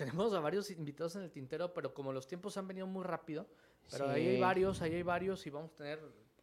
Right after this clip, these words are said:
Speaker 1: para no nada más hablar del día a día, que siempre es importante, pero vamos a tener invitados,
Speaker 2: Sí,
Speaker 1: eh,
Speaker 2: es que en el
Speaker 1: ténganlo por
Speaker 2: ascenso,
Speaker 1: seguro,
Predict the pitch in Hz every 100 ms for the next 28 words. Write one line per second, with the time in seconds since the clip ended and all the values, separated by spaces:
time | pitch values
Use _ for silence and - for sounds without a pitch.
0 | - - - 127 151 160 160 156 139 151
1 | 151 151 151 147 147 143 143 151 151 165
2 | 170 165 196 - - _ - 135 151 160
3 | 151 151 127 120 131 131 110 127 135 127
4 | 139 - 214 127 - 156 185 202